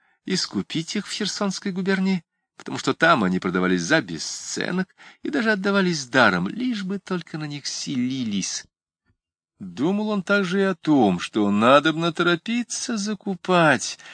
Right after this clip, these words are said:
у кого какие ещё находятся беглецы и мертвецы,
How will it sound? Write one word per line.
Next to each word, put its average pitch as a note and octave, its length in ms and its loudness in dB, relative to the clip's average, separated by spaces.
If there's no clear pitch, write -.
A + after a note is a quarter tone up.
у F3+ 140 -4
кого E3 400 2
какие C#3 340 0
ещё C3+ 220 -2
находятся C3+ 480 -2
беглецы C#3+ 680 2
и E3 40 2
мертвецы, F3 760 -2